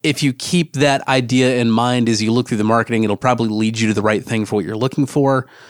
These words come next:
I wish I could tell you that every device will say it has wear leveling or is it doesn't. Nothing that doesn't have wear leveling is going to warn you, and a lot of the devices that do won't bother to brag about it because most customers don't know what it means.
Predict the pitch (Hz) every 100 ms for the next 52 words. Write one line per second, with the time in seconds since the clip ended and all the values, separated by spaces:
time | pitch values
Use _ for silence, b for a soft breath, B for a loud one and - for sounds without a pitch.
0 | B B B - 131 120 120 143 143 -
1 | 135 131 120 135 127 131 123 117 - 123
2 | 127 117 113 120 127 - 110 - 127 120
3 | 127 123 _ - 107 120 113 120 117 123
4 | 123 127 107 104 107 _ - 123 180 202
5 | B B B B B B - 127 175 214
6 | 185 143 120 143 156 160 127 131 117 127
7 | 120 120 117 117 110 110 123 101 104 123
8 | 127 107 98 98 - 135 113 113 135 123
9 | 113 117 113 - 104 110 117 127 143 147
10 | - 117 120 113 110 104 101 101 101 101
11 | 101 98 101 - 101 104 95 - 98 107
12 | 98 104 101 107 104 - 104 - -